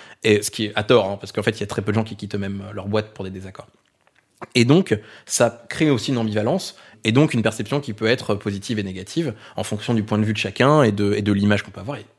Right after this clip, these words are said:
et aussi du degré d'information qu'on peut avoir. Parce que qui connaît ma vraie histoire, et qui connaît la vraie histoire de Mathieu ?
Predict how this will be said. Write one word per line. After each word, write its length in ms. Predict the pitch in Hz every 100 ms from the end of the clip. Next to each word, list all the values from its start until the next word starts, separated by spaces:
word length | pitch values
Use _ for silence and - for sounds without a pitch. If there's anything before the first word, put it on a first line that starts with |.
| -
et 40 |
aussi 180 | 92 131
du 240 | 107 98 _ _ _
degré 400 | 104 104 117 120
d'information 480 | 120 - 107 110 156
qu'on 100 | 120
peut 120 | 107
avoir. 260 | 107 110 - _ _
Parce 80 | -
que 80 | 110
qui 160 | -
connaît 400 | 143 131 131 123 - _ _
ma 140 | 123 110
vraie 160 | 101
histoire, 440 | 98 - 143 - - _
et 60 | -
qui 120 | 110
connaît 200 | 113 127
la 80 | 123
vraie 160 | 107 110
histoire 260 | 107 123
de 60 | 110
Mathieu ? 440 | 104 104 104 104